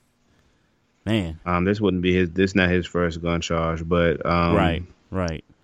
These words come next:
Speaker 2: I know those things get tricky, so I, I, I, I leave
Speaker 1: Yeah.
Speaker 2: my comments to myself.
Speaker 1: What was, was his first one by the feds?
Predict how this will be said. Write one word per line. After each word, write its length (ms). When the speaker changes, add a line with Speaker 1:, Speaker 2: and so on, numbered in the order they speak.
Speaker 2:
I 100
know 200
those 180
things 240
get 160
tricky, 400
so 260
I, 480
I, 0
I, 260
I 260
leave 180
Speaker 1:
Yeah. 80
Speaker 2:
my 60
comments 460
to 80
myself. 460
Speaker 1:
What 240
was, 260
was 440
his 200
first 340
one 400
by 180
the 80
feds? 540